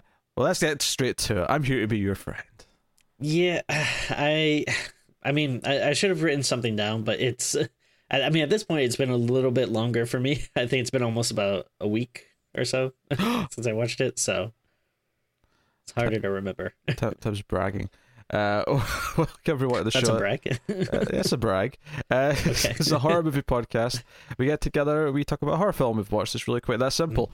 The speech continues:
Speaker 2: Mm.
Speaker 1: Uh, this was actually the winner of a, a Patreon vote. We have, uh, the, the Echoes by Morning vote at our ten dollar tier,
Speaker 2: Mm-hmm.
Speaker 1: uh, which kind of lets us sort through some of the newer V O D releases and sort of see what our, our fans actually want us to, to talk about. And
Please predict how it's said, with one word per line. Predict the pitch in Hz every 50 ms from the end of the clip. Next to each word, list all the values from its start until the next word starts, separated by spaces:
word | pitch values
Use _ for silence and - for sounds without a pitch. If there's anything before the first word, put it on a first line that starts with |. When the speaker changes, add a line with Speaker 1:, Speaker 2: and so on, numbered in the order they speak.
| - - - - - -
Speaker 2:
Mm. | 139 147
Speaker 1:
Uh, | 165
this | 208 202
was | - 196
actually | 196 190 - -
the | 156 156
winner | 139 156 165 175 180
of | - - 143 135 120
a, | 127
a | 123 120 120 113 113 78 104 117
Patreon | - 143 139 - - 123 107 98
vote. | - 120 147 -
We | - 123
have, | 117 113 110 107
uh, | 110 110 107 104 101
the, | 98 104 104 101 98 98 98 98
the | 95 101 -
Echoes | 123 131 - - 120 107
by | - 120 113 110
Morning | 110 117 117 117 117 110 107 101
vote | 101 104 110 127
at | 92 92
our | 87 101
ten | - - 123 113 107 107
dollar | 107 104 101 98 -
tier, | - - 104 110 131 127
Speaker 2:
Mm-hmm. | 117 - 113 - - - _ - _ _ -
Speaker 1:
uh, | - 98 98 98 95 80
which | 117 113 117 110 - - _ - - - - - - - -
kind | - 131 120
of | 117 113
lets | 113 117 - 101 -
us | 110 104 -
sort | - - 120 113 101 -
through | - 120 113
some | 107 - - 110
of | 110 107
the | 107 104
newer | 107 104 110 110 107 104
V | 95 110 110 110
O | 107
D | 101 107 104
releases | 104 107 101 104 101 - - 131 131 123
and | 113 101
sort | - 117 87
of | 90 - -
see | - - 113 104
what | 104 82
our, | 80 104 98 95 92 -
our | - 98 98 92
fans | - - - 101 98 101 101 104 101
actually | 104 101 - - 107 101
want | 101 98 98 85
us | 104 -
to, | - - 98 95
to | - - -
talk | - 107 95 - -
about. | 104 92 110 117 127
And | 123 113